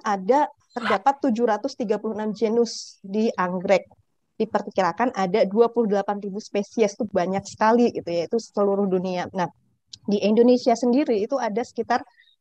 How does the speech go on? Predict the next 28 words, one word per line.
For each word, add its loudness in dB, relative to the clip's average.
eh, 6
lima 4
ribu 2
spesies. -2
Itu -8
ada, 2
eh, 0
ada 0
yang -8
di -2
hutan -4
Pulau 4
Jawa 4
itu -6
sembilan 0
ratus -4
delapan -2
puluh -2
enam, 0
kemudian -6
sembilan 0
ratusan -4
juga 0
ada 0
di -4
Sumatera, -2
di 0
Maluku 2